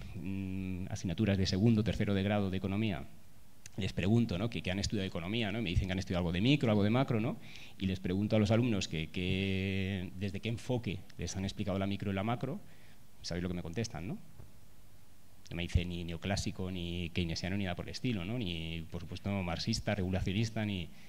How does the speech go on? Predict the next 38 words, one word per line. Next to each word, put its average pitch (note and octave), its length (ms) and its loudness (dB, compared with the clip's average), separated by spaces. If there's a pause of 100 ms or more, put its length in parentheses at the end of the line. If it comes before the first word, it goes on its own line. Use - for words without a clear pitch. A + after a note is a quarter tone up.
(260)
me F#2 80 -4
dicen G2+ 200 0
que G#2+ 100 -6
qué G2+ 80 -2
es F#2 80 -4
eso E2+ 300 -4 (180)
de F2+ 80 0
un F2+ 60 0
enfoque. E2 420 -2 (840)
¿Entendéis? F#2 400 0 (360)
¿Por F2 200 4
qué? F3 240 6
Pues F2+ 160 0
porque, - 260 -4
por E2 140 -8
lo E2 60 -6
que E2 80 -6
os E2 60 -6
digo, D3+ 200 2
¿no? D3+ 120 0
Porque, F#2+ 380 -2 (380)
o F#2 80 -4
sea, F2+ 120 2
yo A2 220 6
en A2 160 4
mis F#2+ 140 6
asignaturas, A#2+ 760 2
la F#2 160 0
primera F#2 280 0
parte A2 200 2
del, A2+ 440 6
del A2+ 100 4
programa, B2+ 460 4
¿no? A3+ 240 0
la E2 260 0
dedico G#2 420 2
a C#3 180 8
deci-, G#2 360 0